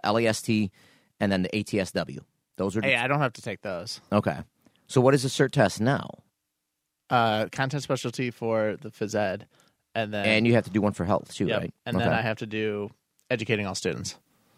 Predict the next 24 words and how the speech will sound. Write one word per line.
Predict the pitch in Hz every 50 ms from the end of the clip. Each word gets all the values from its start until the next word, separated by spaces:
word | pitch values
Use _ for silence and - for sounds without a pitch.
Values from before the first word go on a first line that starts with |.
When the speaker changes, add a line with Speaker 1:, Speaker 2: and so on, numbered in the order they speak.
| _ _ _ _ _ _ _ _ _ _ _ _ _ _ _ _ _ _ - -
Speaker 1:
So | - 117 101
that's | 107 107 107 104 - - - - - - -
Speaker 2:
So | - 139 131
Speaker 1:
so | 120
Speaker 2:
there's | 120 123
only | 135 123 113 104
three. | - 98 - - - - -
Speaker 1:
Okay. | 95 92 - - 85 - _ _ _ _
Speaker 2:
Yeah. | - 110 87 71 85 - -
I | 143
mean, | 147 147 143 139 131 127 -
then | 117 127 143 147 151 147
they | 135 127
also | 123 127 123 - - 127
had | 131 123 107
the | 104 - -
ed | 120 113
T | - - 120 110
P | - - 120 113
A, | 113 110
but | 85 98 101
they | - 104 98
can | - - 104 98 92 90
that. | 78 73 53 - -